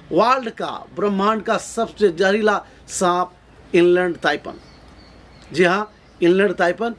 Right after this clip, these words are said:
इसका नाम ही सुनते ही आदमी का शरीर में सिहरन सा चढ़ दौड़ जाता है, क्योंकि ये सांप का जहर इतना खतरनाक है, इतना खतरनाक है कि ये एक बार बाइट में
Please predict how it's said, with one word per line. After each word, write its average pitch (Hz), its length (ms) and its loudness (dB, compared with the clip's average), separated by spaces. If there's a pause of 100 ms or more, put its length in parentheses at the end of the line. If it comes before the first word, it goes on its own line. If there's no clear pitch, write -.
(280)
इसका 180 240 0
नाम 185 340 0
ही 233 220 -4
सुनते 196 360 -2
ही 190 180 2 (300)
आदमी 180 280 0
का 180 120 -2
शरीर 185 280 -2
में 180 120 0
सिहरन 180 360 0
सा 175 180 -2
चढ़ 165 220 -2 (340)
दौड़ 160 180 2
जाता 156 220 -6
है, 175 160 -6 (300)
क्योंकि 185 380 0 (220)
ये 175 140 0
सांप 185 380 -2
का 175 160 -2
जहर 131 440 -4 (240)
इतना 202 280 0
खतरनाक 175 720 -4
है, 127 260 -12 (640)
इतना 196 240 0
खतरनाक 180 580 -2
है 220 200 -4 (300)
कि 147 60 -14
ये 185 380 0
एक 202 320 2
बार 175 260 0
बाइट 160 340 -6
में 196 240 -4